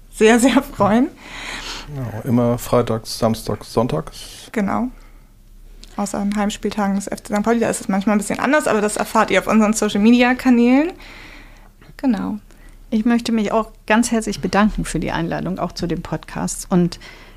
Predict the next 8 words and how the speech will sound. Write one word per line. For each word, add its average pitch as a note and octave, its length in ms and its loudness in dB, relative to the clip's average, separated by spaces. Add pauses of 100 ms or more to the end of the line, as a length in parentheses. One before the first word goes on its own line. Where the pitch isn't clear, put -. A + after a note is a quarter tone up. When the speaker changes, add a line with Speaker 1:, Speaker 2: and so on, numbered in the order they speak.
(160)
Speaker 3:
ähm, E3+ 520 2 (420)
würde G3+ 320 4
auch G3 120 -4
gerne F#3+ 260 4
noch F#3+ 160 4
mal F#3 180 2
was - 300 -6
wirklich, F#3+ 520 -2